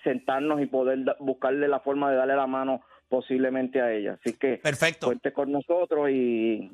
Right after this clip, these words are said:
Speaker 1: y nosotros en La Garata y Adopta un Atleta vamos pa'lante.
Speaker 2: Defin-, no, yo sé que sí, yo sé que sí, así que te lo, te doy las gracias, Manuel, por estar con nosotros, ¿ok? Y por contestar la llamada sin saber para qué era. ¿Estamos?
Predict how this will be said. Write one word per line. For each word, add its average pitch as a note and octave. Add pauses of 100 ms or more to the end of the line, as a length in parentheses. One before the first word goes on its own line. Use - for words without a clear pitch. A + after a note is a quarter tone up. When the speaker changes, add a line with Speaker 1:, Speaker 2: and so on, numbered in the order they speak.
(120)
Speaker 1:
y A#2+
nosotros B2+
en G#3
La E3
Garata G3
y E3+
Adopta D3+
un F#3
Atleta F#3
vamos F3
pa'lante. F3 (180)
Speaker 2:
Defin-, F3
no, F#3+
yo G3
sé G#3+
que G#3
sí, C3+
yo D#3+
sé F#3
que G#3+
sí, G#3+
así F3+
que G3
te G3
lo, F3+
te F3+
doy F3+
las G#3
gracias, F#3
Manuel, F3+
por E3+
estar E3+
con F3+
nosotros, D#3
¿ok? D3+ (220)
Y F#3
por D#3+
contestar E3
la G3+
llamada G#3+
sin F3+
saber D#3+
para F3
qué D#3
era. A2 (180)
¿Estamos? F3+